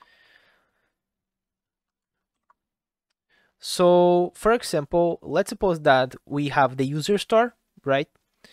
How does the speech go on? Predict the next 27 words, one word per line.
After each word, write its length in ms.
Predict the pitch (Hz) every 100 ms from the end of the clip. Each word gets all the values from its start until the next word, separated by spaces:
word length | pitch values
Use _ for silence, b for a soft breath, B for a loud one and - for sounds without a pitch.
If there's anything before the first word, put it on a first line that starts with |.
| b b b b _
And 340 | 147 156 165 170 _ _ _ _ _
we 640 | 240 190 214 220 214 214 - _ -
need 260 | 202 226
to 80 | 247
call 220 | - 220
a 40 | 240
service. 560 | - 147 123 113 -
For 140 | - 147
example, 680 | - 165 160 165 160 156 -
we 160 | 160
need 180 | 175 180
to 60 | -
call 380 | - 160 160 156
the 160 | 151
user 300 | 165 196 233
service, 600 | 220 - 135 139 180 - -
and 320 | 165 165 165
inside 360 | 165 - 240 262
this 100 | 220
user 300 | 147 139 143
service, 580 | - 127 120 135 139 -
we 160 | 139
have, 380 | 131 135 127 127
for 120 | -
example, 380 | 139 - 139 131
a 100 | 123
function 580 | 131 175 196 - 196 190